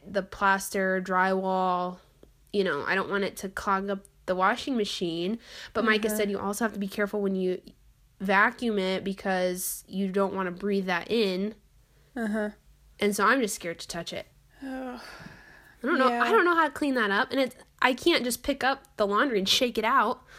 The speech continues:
Speaker 1: So somehow we're gonna have to figure out how to. You can't vacuum a pile of laundry. I don't, you can't sweep it up.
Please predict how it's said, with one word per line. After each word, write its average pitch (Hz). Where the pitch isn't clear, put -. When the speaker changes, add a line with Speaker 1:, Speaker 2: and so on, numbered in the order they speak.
Speaker 1:
So -
somehow 277
we're 233
gonna 220
have 208
to 202
figure 214
out 196
how 202
to. 185
You 214
can't 233
vacuum 208
a 196
pile 196
of 180
laundry. 196
I 180
don't, 180
you 196
can't 190
sweep 247
it 220
up. 170